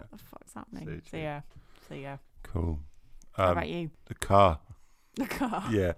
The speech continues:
Speaker 1: <laughs>
Speaker 2: 'cause I can't, I don't like, I don't, I can't pick between Barry and Ian because they both bring something different for me.
Speaker 1: Mm.
Speaker 2: And I don't know, I don't know what side, what, what I prefer more, 'cause I think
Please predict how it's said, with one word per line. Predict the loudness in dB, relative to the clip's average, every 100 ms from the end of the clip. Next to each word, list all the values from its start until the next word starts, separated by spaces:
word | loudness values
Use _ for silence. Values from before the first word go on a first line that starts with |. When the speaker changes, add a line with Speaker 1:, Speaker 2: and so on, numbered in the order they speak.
| 0
Speaker 1:
<laughs> | -2 0
Speaker 2:
'cause | 2 4
I |
can't, | 4 4 4
I | 2 2
don't | 2 0 2
like, | 2 2
I | -2
don't, | 2 4
I | 4
can't | 4 2 2
pick | -4
between | -2 0 0
Barry | 2 4 4 2 -2 -4
and | -4 -4 -6 -10 -8
Ian | 0 2 2
because | -4 -6
they | -6 -8 -4
both | 0 0 -2
bring | 0 2 0 -2 _ _ _
something | -8 -6
different | -2 -4 -4 -10
for | -8
me. | -10 -10 -12 -16 -14
Speaker 1:
Mm. | -10 -8 -10 -12 _ -4
Speaker 2:
And | 0
I |
don't | 0 0 0 0
know, | 0 0 0 -4 -10 _ _ _ _ _ _ _ _ -12
I | -4
don't | -2 0
know | 0 -2 -4 -8
what | -4 -4 -4
side, | -4 0 0
what, | 0 -6 -6
what | -2 -2
I | -2
prefer | -4 -2 0
more, | 2 0 -2
'cause | -8
I |
think | -6 -4 -4 -8 -20